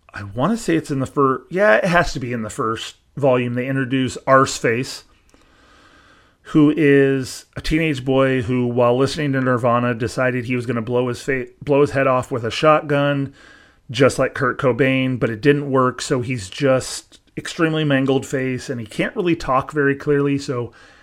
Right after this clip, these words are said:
every time he talks, it's just like these mumbles in the, the, the boxes, or in the, the word bubbles, and it makes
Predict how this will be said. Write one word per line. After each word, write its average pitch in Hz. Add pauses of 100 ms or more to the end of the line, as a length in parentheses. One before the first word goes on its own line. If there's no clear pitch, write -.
(300)
every 175
time 147
he 139
talks, - (640)
it's -
just 143
like 147
these 123
mumbles 131 (120)
in 131
the, 123
the, 127 (200)
the 147
boxes, 131 (140)
or 151
in 123
the, 117 (540)
the 120 (260)
word 127
bubbles, 139 (840)
and 139
it -
makes -